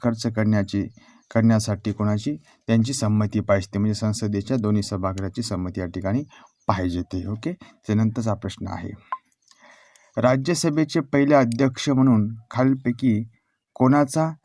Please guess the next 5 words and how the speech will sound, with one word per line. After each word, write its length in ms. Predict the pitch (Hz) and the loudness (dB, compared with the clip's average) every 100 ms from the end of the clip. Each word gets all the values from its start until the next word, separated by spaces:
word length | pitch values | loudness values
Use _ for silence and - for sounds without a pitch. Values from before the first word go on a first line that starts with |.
| _ _ - | _ _ 0
नामनिर्देश 1300 | 120 135 151 165 170 156 _ 117 120 110 127 127 - | 6 8 8 6 2 -2 _ -2 0 2 2 0 -2
करता 260 | 110 107 127 | -2 0 0
येईल? 260 | 104 85 - - _ _ _ _ _ _ _ _ - | 0 -2 -8 -14 _ _ _ _ _ _ _ _ -12
ओके, 200 | 127 175 196 _ _ - - _ _ | -8 -6 -8 _ _ -20 -20 _ _
म्हणजे 400 | 117 113 139 160 | 0 2 2 0